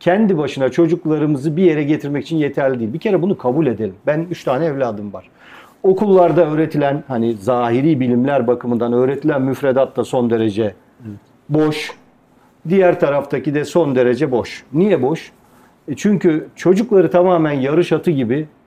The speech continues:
Speaker 1: belli bir sınav sistemi üzerinden belli bir yere yerleştirmeyi amaçlayan ama bunun yanında çocukların en kıymetli yaşlarında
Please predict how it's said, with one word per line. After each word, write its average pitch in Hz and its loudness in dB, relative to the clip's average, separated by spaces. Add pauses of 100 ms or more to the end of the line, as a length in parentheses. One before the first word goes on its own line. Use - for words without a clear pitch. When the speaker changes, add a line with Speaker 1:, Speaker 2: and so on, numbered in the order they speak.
(300)
Speaker 1:
belli 147 0
bir 147 0
sınav 151 -2
sistemi 143 -4
üzerinden 135 -2
belli 139 -2
bir 131 -2
yere 127 2
yerleştirmeyi 135 -2
amaçlayan 123 -2 (340)
ama 143 0
bunun 180 2
yanında 156 2
çocukların 147 -4
en 156 0
kıymetli 131 -2
yaşlarında 131 0